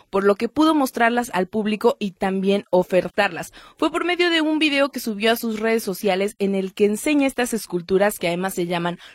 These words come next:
No Bunny, que son estas siluetas de conejos blancos, y explicó un poco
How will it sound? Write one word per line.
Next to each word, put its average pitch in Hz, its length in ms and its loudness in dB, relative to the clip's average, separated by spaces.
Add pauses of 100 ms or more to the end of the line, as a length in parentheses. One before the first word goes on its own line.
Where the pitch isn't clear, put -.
No 214 280 2
Bunny, 185 460 2 (220)
que 233 140 0
son 339 180 0
estas 349 260 -2
siluetas 269 640 2
de 190 120 0
conejos 202 480 0
blancos, 196 540 2
y 220 120 2
explicó 233 460 0
un 330 180 2
poco 262 240 2